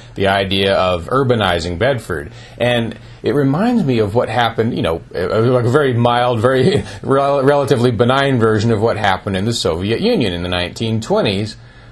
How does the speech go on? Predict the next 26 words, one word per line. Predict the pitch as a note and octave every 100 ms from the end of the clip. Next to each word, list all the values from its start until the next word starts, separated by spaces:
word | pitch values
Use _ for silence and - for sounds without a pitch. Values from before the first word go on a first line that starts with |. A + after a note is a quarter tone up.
| -
where | C3+ C3 B2+ B2+
you | C3+ C#3+
had | C#3+ C#3+
this, | A#2+ A2+ - - - -
okay, | C#3 E3+ F#3+
you | A#2+ A#2
know, | A2+ A2+ G#2+ -
the | E3
Soviet | F3 E3+ D3+ C#3+
Union | D#3 C#3
was | B2
not | B2+ C#3 A#2
an | A2+
industrial | A2 C3 C3+ - A#2+ G#2+ G2+ F#2+
place, | - D#3+ A#2+ D3 - - - - -
so | -
they | C3+ D3
pretended | - D#3+ - G#3+ F#3 B2
it | -
was, | F#2+ E2+ D#2+ D#2+
and | G#2+
they | A2+
forced | - - F3 F#3+ F#3+ -
it | -
to | -
be | F2 F#2+ E2+